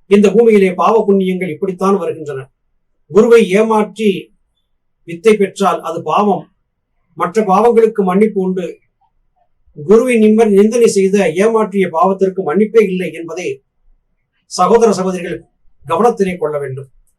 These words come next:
"முன் நின்று அருளும் முடிகின்ற காலத்து நன்னின்று உலகில் நடுவுயிராய் நிற்கும். பின்னின்று அருளும் பிறவியை நீக்கிடும் முன்னின்று எனக்கு ஒரு முத்தி தந்தானே."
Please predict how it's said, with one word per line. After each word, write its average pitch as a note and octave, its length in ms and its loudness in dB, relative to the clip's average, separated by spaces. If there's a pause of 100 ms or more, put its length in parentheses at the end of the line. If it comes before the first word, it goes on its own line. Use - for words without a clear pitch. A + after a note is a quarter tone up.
(2250)
"முன் A#3 260 2
நின்று A#3 320 2
அருளும் G3+ 500 2
முடிகின்ற G#3 540 0
காலத்து F3+ 520 0
நன்னின்று G#3+ 520 0
உலகில் F#3+ 400 0
நடுவுயிராய் F#3+ 580 0
நிற்கும். E3 420 -12 (540)
பின்னின்று A#3 440 0
அருளும் G#3 440 2
பிறவியை G#3 420 0
நீக்கிடும் F#3 460 -2
முன்னின்று A3 400 0
எனக்கு G3 360 -2
ஒரு F3+ 160 -8
முத்தி F#3 420 -6
தந்தானே." D3 520 -8